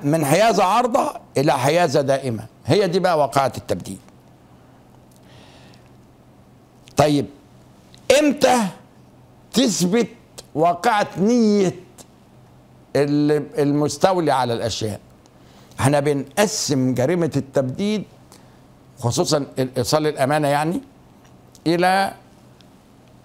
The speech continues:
إثبات واقعة التسليم،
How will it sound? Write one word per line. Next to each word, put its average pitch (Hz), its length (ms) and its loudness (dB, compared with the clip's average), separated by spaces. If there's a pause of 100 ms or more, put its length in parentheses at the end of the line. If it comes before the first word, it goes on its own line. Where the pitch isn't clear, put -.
(180)
إثبات 151 600 2 (1800)
واقعة 139 440 2
التسليم، 170 600 -2